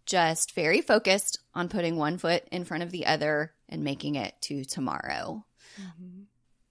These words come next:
Speaker 1: I've been in this place before. It feels familiar. It's been a week now since the Dobbs decision came out, and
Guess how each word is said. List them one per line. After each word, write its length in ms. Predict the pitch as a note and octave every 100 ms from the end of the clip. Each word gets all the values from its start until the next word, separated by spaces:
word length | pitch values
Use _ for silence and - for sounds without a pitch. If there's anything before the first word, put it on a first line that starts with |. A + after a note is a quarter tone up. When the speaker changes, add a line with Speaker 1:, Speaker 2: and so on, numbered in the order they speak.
| _ -
Speaker 1:
I've 220 | F#3+ F3+
been 180 | G3+ F3+
in 280 | E3 E3 E3
this 220 | D#3+ D#3
place 320 | - D#3 D#3
before. 400 | - D3+ - D#3 F3+ -
It 60 | F3+
feels 320 | F#3 E3 E3
familiar. 600 | - E3+ C#3+ A#2+ A2 E3+ G3 - _ _ _ _
It's 240 | E3+ D#3+ -
been 220 | G3 F3+
a 140 | E3 F3+ _
week 440 | F#3 G3+ G#3+ - - -
now 580 | F3+ C#3+ C3+ D3 A3+ - - - -
since 680 | - F3 D#3 - - - - _ _
the 640 | F3+ F3 E3+ D#3 D3+ D3+ F3 - _ _ _
Dobbs 300 | D#3+ D#3+ E3+
decision 380 | F#3 F#3 F3+ F#3
came 240 | G#3 F#3
out, 300 | D3+ D#3 - -
and 420 | D#3+ D#3+ D#3